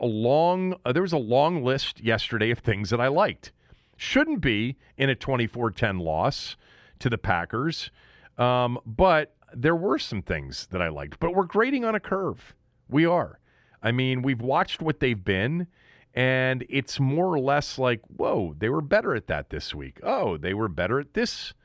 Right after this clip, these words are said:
than a week ago or two weeks ago or three weeks ago. It's still a loss.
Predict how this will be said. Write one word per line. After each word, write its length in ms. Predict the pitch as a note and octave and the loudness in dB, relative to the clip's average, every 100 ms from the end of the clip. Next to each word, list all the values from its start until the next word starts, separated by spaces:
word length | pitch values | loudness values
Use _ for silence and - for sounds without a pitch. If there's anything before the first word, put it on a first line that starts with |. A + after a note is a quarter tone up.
| _ _ | _ _
than 200 | - F#2+ | -6 -2
a 40 | F2+ | -2
week 240 | E2+ E2 | -4 -6
ago 220 | D#2+ E2+ | -8 -6
or 140 | D#2 D#2 | -4 -6
two 160 | - | -6
weeks 260 | E2+ D2+ - | -6 -8 -8
ago 140 | E2 | -8
or 120 | D2 C#2+ | -8 -8
three 200 | - D2 | -10 -10
weeks 280 | C2+ - | -10 -12
ago. 220 | - B1 - _ _ - | -12 -14 -18 _ _ -4
It's 180 | F3 - | -4 -4
still 300 | - D#4 C4+ | 0 4 4
a 60 | |
loss. 720 | C3+ G2+ A2+ - - - - | 4 4 2 2 -8 -12 -12